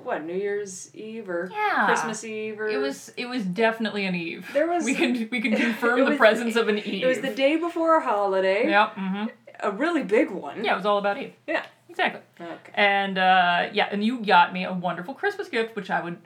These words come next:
Speaker 2: uh, we have put on the, the old Instagram, but if you don't belong to the Instagrammers, the Instagramical Society, I'll work on it.
Speaker 1: <laughs> Okay.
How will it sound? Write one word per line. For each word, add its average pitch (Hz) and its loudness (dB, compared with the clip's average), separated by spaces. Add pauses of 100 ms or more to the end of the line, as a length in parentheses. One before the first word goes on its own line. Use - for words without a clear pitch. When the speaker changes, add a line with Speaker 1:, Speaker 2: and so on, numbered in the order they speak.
Speaker 2:
uh, 151 0
we 180 -6
have 208 2
put 254 -2
on 226 2
the, 190 -6 (200)
the 190 -4
old 190 -4
Instagram, 170 -6 (100)
but 170 0
if 180 -10
you 185 -4
don't 202 0
belong 196 -2
to 170 -10
the 160 -14
Instagrammers, 151 -10 (440)
the 180 -12
Instagramical 180 0 (120)
Society, 185 -4 (1200)
I'll 226 0
work 180 0
on 165 0
it. 175 -4
Speaker 1:
<laughs> - -16
Okay. 208 -2